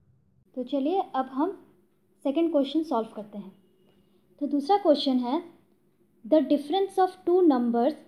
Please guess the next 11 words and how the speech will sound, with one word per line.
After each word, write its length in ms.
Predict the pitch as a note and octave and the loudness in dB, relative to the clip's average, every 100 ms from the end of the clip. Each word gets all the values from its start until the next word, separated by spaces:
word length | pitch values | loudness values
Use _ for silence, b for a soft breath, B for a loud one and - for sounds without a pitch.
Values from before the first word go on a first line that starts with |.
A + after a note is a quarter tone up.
| - | -6
is 200 | C#4 C#4 A#3+ | -4 -2 -2
eleven 420 | A#3+ A3+ A3 C#4 F#4 - _ _ _ B3+ | 0 0 0 -4 -4 -12 _ _ _ 0
and 240 | C#4 C4+ | 2 4
one 240 | C4 D#4 D#4 | 4 2 2
fifth 340 | F#4+ F#4+ - | 0 -2 -8
of 200 | B3+ A#3 - | -6 -4 2
their 160 | D4 D4+ | 4 4
sum 280 | C#4+ B3+ C4+ | 0 0 0
is 220 | D4+ - | -2 0
nine। 240 | C4 G#3 - - _ _ _ _ _ _ _ | 0 0 -10 -20 _ _ _ _ _ _ _
So 200 | E4 | 0